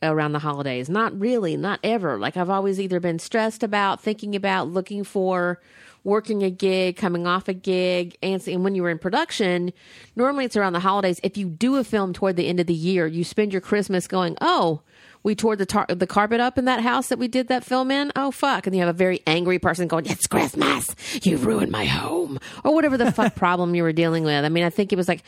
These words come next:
and then there was the year of, of strip clubs, the endless search of strip clubs for this director I was working with who was just trying to be, like, a fucking extra bitch 'cause he didn't even want the strip club. He just wanted the office in the strip club, which I could have done in my house. Anyway,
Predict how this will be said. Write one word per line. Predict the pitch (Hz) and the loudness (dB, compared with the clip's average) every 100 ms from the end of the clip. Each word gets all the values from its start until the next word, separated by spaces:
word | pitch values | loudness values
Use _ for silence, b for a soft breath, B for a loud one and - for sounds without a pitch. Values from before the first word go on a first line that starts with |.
| B B B | B B B
and | - | 2
then | 208 233 | 4 4
there | |
was | 226 | 2
the | 220 | 2
year | 185 180 | 2 2
of, | 170 - | 0 0
of | 160 156 | 0 0
strip | - 285 254 | -2 0 0
clubs, | - 254 240 233 214 208 | 2 2 4 2 0 0
the | 185 - | 0 0
endless | 185 190 190 | 0 2 0
search | - 185 175 | 0 0 0
of | 156 | -4
strip | - - 226 | -4 -2 -2
clubs | - 220 208 208 202 - | 0 0 2 2 0 -2
for | 180 | 0
this | 165 165 - - - - | 0 -2 -8 -14 -18 -4
director | 180 185 190 208 | 0 2 2 2
I | 190 | 2
was | 185 | 2
working | 185 185 180 | 0 0 0
with | 185 185 | 2 2
who | |
was | 180 170 | 0 0
just | 170 - | -4 0
trying | 175 | 0
to | 165 | 2
be, | 175 | 0
like, | 165 156 | 0 -2
a | 156 | 0
fucking | 175 - | -2 -2
extra | - 160 - 156 | -2 -4 -4 0
bitch | 175 170 - | 0 0 0
'cause | 165 160 156 B B B | 0 0 -2 B B B
he | 220 | 2
didn't | 220 | 2
even | 202 180 | 2 2
want | 175 180 | 2 0
the | |
strip | 175 208 196 | 0 -2 0
club. | 185 165 | 0 2
He | 170 | 0
just | 170 170 | 0 0
wanted | 156 | -2
the | - | 0
office | 123 - 170 | 0 0 -2
in | 180 | -2
the | |
strip | 165 196 - | 0 -4 0
club, | 202 196 190 B B | 0 0 -2 B B
which | 165 160 | -2 0
I | |
could | - | 0
have | 151 | 0
done | 160 | 0
in | 135 | 0
my | 117 | -2
house. | 185 190 185 - - B B - | 2 2 2 -2 -8 B B 0
Anyway, | 262 262 151 - 135 | 2 4 2 0 -4